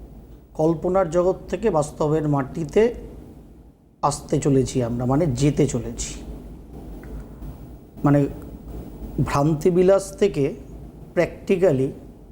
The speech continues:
সঠিক জীবনতত্ত্বে, সামাজিকতার ক্ষেত্রে, বাস্তব বিলাসে এবার আপনাকে আমাকে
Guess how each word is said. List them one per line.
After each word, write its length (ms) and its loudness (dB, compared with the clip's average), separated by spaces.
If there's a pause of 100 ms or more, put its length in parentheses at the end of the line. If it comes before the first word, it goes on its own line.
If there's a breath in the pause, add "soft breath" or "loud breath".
(720)
সঠিক 560 0
জীবনতত্ত্বে, 960 2
সামাজিকতার 840 2
ক্ষেত্রে, 600 0
বাস্তব 500 0 (120)
বিলাসে 400 4
এবার 240 4
আপনাকে 460 0
আমাকে 400 2